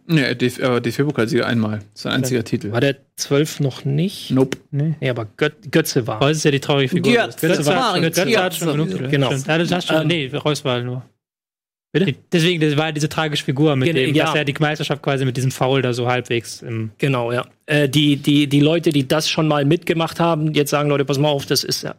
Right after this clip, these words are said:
Speaker 2: es lohnt sich.“ Ähm, ich glaube eher, gerade auch mit, mit Michael Zorc im Hintergrund, mit Sebastian Kehl, dass das so, ähm, die Richtung sein wird, in die sie,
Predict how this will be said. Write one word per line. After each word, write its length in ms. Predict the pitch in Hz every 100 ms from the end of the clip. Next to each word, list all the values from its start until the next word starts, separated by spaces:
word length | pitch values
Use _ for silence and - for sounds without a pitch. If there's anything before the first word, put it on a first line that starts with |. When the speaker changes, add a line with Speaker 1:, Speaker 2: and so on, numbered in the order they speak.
| -
Speaker 2:
es 160 | 143
lohnt 200 | 156 151
sich.“ 280 | 143 123 123 - _ - - - - -
Ähm, 160 | 135 135
ich 140 | 139
glaube 320 | 156 160 190
eher, 380 | 185 170 190 180
gerade 400 | 151 139 160 170
auch 180 | 156 160
mit, 500 | 139 147 147 - 127 -
mit 180 | 143 135
Michael 320 | 156 143 143
Zorc 300 | 135 160 165
im 80 | 160
Hintergrund, 640 | 143 151 139 131 147 143 - - - -
mit 100 | 135
Sebastian 500 | 143 147 - 143 123
Kehl, 300 | 156 151 143
dass 240 | 143 -
das 240 | 156 135
so, 300 | - 143 127 - - - - -
ähm, 220 | 131 131 131
die 80 |
Richtung 520 | 135 135 - 135 131 131
sein 280 | 131 131
wird, 180 | 131 127
in 80 | 123
die 120 | 123
sie, 400 | 117 117 113 113